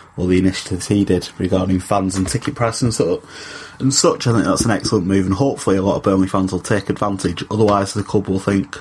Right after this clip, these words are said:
"Why did we do this?" and maybe not do something similar again.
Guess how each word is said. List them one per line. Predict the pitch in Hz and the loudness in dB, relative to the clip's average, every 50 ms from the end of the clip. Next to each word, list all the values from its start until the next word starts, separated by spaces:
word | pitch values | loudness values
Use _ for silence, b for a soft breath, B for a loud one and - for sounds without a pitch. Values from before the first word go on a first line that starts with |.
| - - | -12 -10
"Why | 95 90 92 95 95 98 101 | -6 -2 0 2 2 2 2
did | - 104 98 - | 2 0 -2 0
we | 92 98 | 0 0
do | - 107 104 104 | 2 2 2 2
this?" | 90 80 101 101 - - - - | 2 0 -2 -4 -6 -8 -10 -8
and | - 87 87 87 85 95 | -6 -6 -6 -6 -4 -2
maybe | 107 101 95 104 | -2 0 0 2
not | 95 98 95 - | 0 0 0 0
do | - 101 95 98 95 B B B B B B B B B B B B B B B _ _ _ _ - | 0 0 0 0 -2 B B B B B B B B B B B B B B B _ _ _ _ -8
something | - - - 98 95 107 98 | -4 -2 0 0 0 -2 -4
similar | 90 - 104 98 98 101 101 95 | -2 0 0 0 2 2 2 2
again. | 98 104 104 92 | 2 2 0 -2